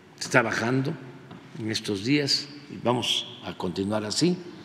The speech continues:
Eso es lo que deseamos y siempre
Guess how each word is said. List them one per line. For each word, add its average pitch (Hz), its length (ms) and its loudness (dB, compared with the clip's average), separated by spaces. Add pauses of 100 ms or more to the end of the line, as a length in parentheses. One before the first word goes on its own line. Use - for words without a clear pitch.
(440)
Eso 113 260 0
es 101 100 0
lo 107 100 2
que - 260 -4 (260)
deseamos 131 600 4 (920)
y 127 140 6
siempre 139 840 4